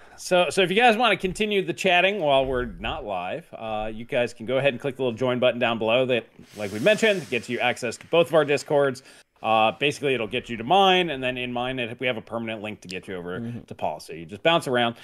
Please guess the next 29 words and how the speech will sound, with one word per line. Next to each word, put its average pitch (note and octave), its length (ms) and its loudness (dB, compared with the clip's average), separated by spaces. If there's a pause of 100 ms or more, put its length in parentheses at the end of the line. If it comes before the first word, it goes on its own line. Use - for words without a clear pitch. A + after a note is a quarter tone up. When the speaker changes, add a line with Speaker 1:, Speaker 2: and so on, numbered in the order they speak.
(140)
Speaker 1:
and - 80 -10
then C4 100 4
you D4+ 80 4
can A#3 60 0
chat C4+ 220 6
with B3 100 4
us A#3+ 160 4
whenever F#3+ 280 0
you F#3+ 100 -4
feel F#3+ 200 -2
like G#2+ 200 0
it. G2 240 -6
Speaker 2:
Yeah. A#2 300 -2
Speaker 1:
Um, A2 160 -6
I G#2+ 140 -10
know C3 220 0
a B2 40 2
lot C3 180 4
of B2 80 -2
you D3+ 80 2
guys D3+ 140 4
have - 40 -12
been D#3 120 -4
taking D#3+ 260 -2
advantage D#3 320 0
of A2 60 -8
that. G#2+ 180 0
I've G2 60 -4
been A2+ 260 -6